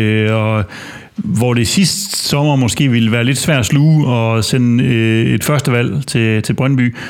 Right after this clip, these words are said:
så er det vel, øh, lidt anderledes nu, Nikolaj. Nu ku-, de vil selvfølgelig godt nok ikke, øh,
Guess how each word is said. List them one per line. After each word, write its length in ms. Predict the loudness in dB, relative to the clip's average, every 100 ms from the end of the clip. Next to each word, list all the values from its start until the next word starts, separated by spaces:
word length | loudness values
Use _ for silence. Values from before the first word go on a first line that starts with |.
| -14 -6
så 160 | -2
er 100 | 0
det 220 | 2 0
vel, 240 | 2 2 2
øh, 460 | 2 2 0 0 -2 -4 -4 0
lidt 140 | 0
anderledes 300 | 2 0 2
nu, 100 | 2
Nikolaj. 320 | 2 2 2
Nu 100 | 2
ku-, 160 | 0 0 0
de 120 | 0 0 0 0
vil 0 |
selvfølgelig 340 | 0 2 2
godt 120 | 2 2
nok 80 |
ikke, 220 | 2 0 0
øh, 220 | 2